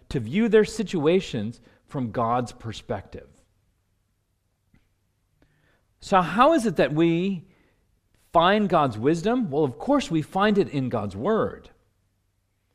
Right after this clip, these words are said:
God's Word and the person of Jesus Christ is the foundational cornerstone on which we as counselors and small group leaders and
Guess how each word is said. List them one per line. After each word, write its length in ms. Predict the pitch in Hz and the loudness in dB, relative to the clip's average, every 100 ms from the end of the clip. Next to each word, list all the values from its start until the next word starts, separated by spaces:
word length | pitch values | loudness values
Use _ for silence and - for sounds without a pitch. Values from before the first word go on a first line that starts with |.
| _ _ | _ _
God's 420 | - 139 208 240 180 | 0 4 6 4 4
Word 540 | 165 139 123 151 143 | 4 6 4 0 -4
and 440 | 120 123 120 120 110 | -4 -4 -4 -6 -8
the 80 | |
person 420 | 101 - 202 226 220 | -8 -2 -2 0 -2
of 120 | 151 | -2
Jesus 420 | 135 151 185 175 | -4 -4 -4 -6
Christ 440 | - 110 113 - - _ 135 | -8 -4 -4 -6 -18 _ -10
is 120 | 110 | -8
the 100 | 120 | -6
foundational 540 | 143 135 165 - 139 | -4 0 0 -2 -6
cornerstone 920 | - - 330 285 170 - 123 92 117 - - _ | -6 -2 2 4 2 -2 -6 -4 -6 -12 -20 _
on 160 | 123 127 | -6 -2
which 240 | 147 - | -4 -6
we 420 | 117 165 180 196 - | -6 -4 -2 -4 -4
as 380 | 123 123 131 127 | -2 0 -2 -6
counselors 840 | - 123 165 175 160 165 165 143 | -10 -6 -6 -6 -4 -4 -2 -6
and 100 | 101 | -10
small 380 | - 127 135 175 | -10 -4 0 0
group 200 | 190 190 | 0 -4
leaders 540 | 160 160 156 160 165 | -4 -2 -2 -2 -4
and 140 | 120 | -8